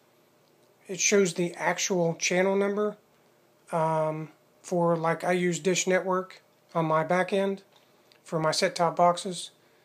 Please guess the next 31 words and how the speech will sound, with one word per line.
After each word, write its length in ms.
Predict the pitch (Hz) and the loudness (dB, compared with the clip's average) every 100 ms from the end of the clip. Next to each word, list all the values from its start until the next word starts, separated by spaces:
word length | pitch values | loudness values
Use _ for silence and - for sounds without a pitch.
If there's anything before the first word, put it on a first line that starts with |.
| _ _ | _ _
uh, 160 | 180 165 | -4 -2
connected 440 | 160 170 170 175 165 | 0 0 0 0 0
to 140 | 160 | 0
H 200 | 175 - | -2 -2
D 120 | 190 | -2
P 200 | 175 190 | -2 -2
V 160 | 175 170 | 2 4
Rs, 440 | 175 180 180 - | 4 4 0 -6
and 140 | 175 170 | -2 0
I 40 | |
also 260 | 165 - 151 | 0 -2 -2
have 200 | 156 - | -4 -4
two 520 | 214 196 185 165 165 | 0 2 2 0 -2
H 220 | 185 180 | -4 -2
D 140 | 196 170 | 0 2
home 200 | 175 170 | 4 4
runs 360 | 175 170 170 | 4 4 0
that, 320 | - 170 - - _ _ _ _ _ - | -4 -6 -8 -20 _ _ _ _ _ 0
or 160 | 185 | 4
I'm 160 | 170 165 | 4 2
sorry, 240 | 170 160 | 0 0
I 20 | 156 | 2
have 140 | 165 | 2
one 280 | 165 190 180 | 4 4 4
H 280 | 180 175 - | 2 -2 -2
D 100 | 175 | 0
home 240 | 170 165 | 2 2
run 180 | 165 165 | 2 0
that's 220 | 160 - | -2 -6
dual 280 | 165 190 175 | -2 0 0
tuner 580 | - 196 190 160 156 | 0 2 2 2 -2